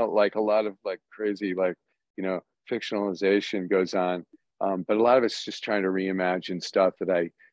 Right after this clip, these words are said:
that I know happened, you know, um, you know, that my, you know, they went on, you know, that my grandmother and mother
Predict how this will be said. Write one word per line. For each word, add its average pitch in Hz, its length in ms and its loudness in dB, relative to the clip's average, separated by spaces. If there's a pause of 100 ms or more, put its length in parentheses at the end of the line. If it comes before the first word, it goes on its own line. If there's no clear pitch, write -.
(140)
that 98 100 2
I 95 60 4
know 90 440 2
happened, 85 680 -4 (540)
you 95 100 0
know, 85 480 4
um, 85 560 0
you 90 100 -2
know, 82 160 0 (420)
that 67 140 -4
my, 78 140 -4 (340)
you 87 120 -4
know, 69 140 -4 (1160)
they 90 320 4
went 92 200 4
on, 98 240 6
you 104 100 4
know, 92 80 2
that 92 140 4
my 92 140 2
grandmother 101 680 4
and 85 140 -6 (840)
mother 104 840 2